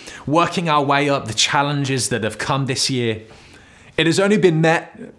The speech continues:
on the descent by another mountain, by another challenge. And conquering one thing, one obstacle,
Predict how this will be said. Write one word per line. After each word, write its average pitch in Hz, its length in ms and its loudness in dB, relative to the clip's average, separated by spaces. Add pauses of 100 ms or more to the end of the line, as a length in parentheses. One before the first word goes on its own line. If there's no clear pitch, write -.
(140)
on 143 120 0
the 139 80 0
descent 139 540 0
by 135 180 0
another 135 220 0
mountain, 117 500 -2 (680)
by 120 160 2
another 131 320 0
challenge. 104 760 -4 (760)
And 120 140 -4
conquering 180 540 0
one 165 220 2
thing, 160 440 0
one 160 180 2
obstacle, 151 720 -2